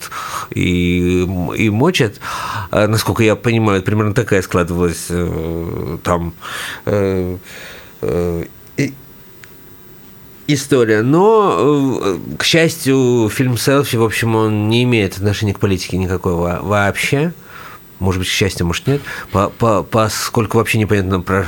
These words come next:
в общем-то, про что он рассказывает. <laughs> Вот. Там, значит, э, невероятная история о том, как, э, знаменитый писатель, ведущий такую порочную, гламурную жизнь,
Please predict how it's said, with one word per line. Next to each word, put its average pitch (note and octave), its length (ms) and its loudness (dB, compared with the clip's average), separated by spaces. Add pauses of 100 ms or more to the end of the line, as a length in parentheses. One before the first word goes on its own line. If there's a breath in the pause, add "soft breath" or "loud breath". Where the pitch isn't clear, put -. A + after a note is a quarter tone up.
(140)
в G2+ 120 -4
общем-то, - 240 -4
про A2+ 160 0
что - 240 0
он F2 160 2
рассказывает. E2+ 600 -2
<laughs> G#3 300 2 (120)
Вот. D#3+ 120 2 (760 loud breath)
Там, C#3+ 280 4
значит, C3+ 540 2
э, B2 360 4
невероятная B2 720 2
история A2 440 2
о G#2 40 2
том, G2+ 240 2
как, F#2 380 -2
э, F#2+ 260 2
знаменитый A2+ 500 0
писатель, F2+ 760 -2 (600 loud breath)
ведущий G2 420 0
такую F#2+ 440 0
порочную, G#2+ 560 2
гламурную F#2+ 500 2
жизнь, A2+ 400 -2